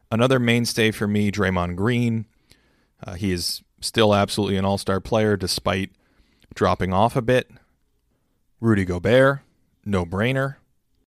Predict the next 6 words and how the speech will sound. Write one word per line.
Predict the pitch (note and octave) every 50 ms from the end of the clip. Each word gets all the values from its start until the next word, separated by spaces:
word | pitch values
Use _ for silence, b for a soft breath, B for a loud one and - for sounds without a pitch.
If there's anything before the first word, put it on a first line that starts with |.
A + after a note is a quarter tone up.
| _ _ _ _ _ _ _ _ _ _ _ _ _ _ _ _ _ _
And | - A#2 A2+ B2 C3
then | D3 D3+ D3+ D3 C#3+ C#3+ C#3+ C#3+ - - _ _ _ _ _ _ _ _ _ _ -
a | A#2+
couple | - E3+ C#3+ C#3+ C3+
new | B2+ B2+ C3 C3
guys. | A#2+ B2 A#2+ A#2 A#2 A#2+ A#2+ A2